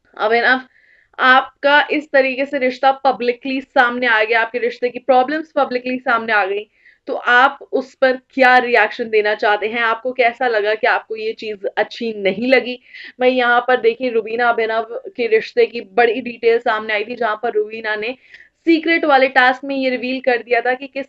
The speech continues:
तरीके से रुबीना और अभिनव के रिश्ते के बीच में बड़ी दरार आ गई थी, जिसके बाद उन्होंने divorce लेने का plan किया था, लेकिन Big Boss में आकर अपने रिश्ते को एक और chance देने का सोचा और यहाँ पर दिया है एक और chance।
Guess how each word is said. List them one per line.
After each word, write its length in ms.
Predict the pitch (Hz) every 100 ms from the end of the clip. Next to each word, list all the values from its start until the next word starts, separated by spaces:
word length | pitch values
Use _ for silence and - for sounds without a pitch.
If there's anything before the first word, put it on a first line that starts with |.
| -
तरीके 360 | 240 233 247
से 120 | 254
रुबीना 380 | 226 202 226 247
और 60 | 233
अभिनव 320 | 196 220 226 226
के 60 |
रिश्ते 340 | 208 208 - 214
के 200 | 202 208 - _ _ 208
बीच 340 | 247 302 285
में 220 | 269 240
बड़ी 220 | 214 226
दरार 400 | 214 220 214 226
आ 140 | 220 208
गई 140 | 220
थी, 140 | 226 233
जिसके 240 | 214 226
बाद 220 | 208 214
उन्होंने 480 | 214 214 220 214 214
divorce 460 | 208 185 185 208 208
लेने 220 | 190 190
का 100 | 196
plan 340 | 202 190 190 247
किया 200 | 254 254
था, 100 | 285
लेकिन 500 | 285 285 294 269 220
Big 180 | 233 202
Boss 280 | 247 262 - 240
में 160 | 254 - - -
आकर 360 | 262 269 294 285
अपने 280 | 285 277
रिश्ते 320 | 262 254 277 269
को 160 | 262
एक 200 | 254 247
और 140 | 254 247
chance 320 | 247 226 233
देने 300 | 214 208 214
का 120 | 220
सोचा 360 | 220 214 208 247
और 80 |
यहाँ 260 | 247 220 214
पर 80 | 233
दिया 260 | 196 196 196
है 160 | 208
एक 240 | - 220 220
और 160 | 208 208
chance। 280 | - 180 -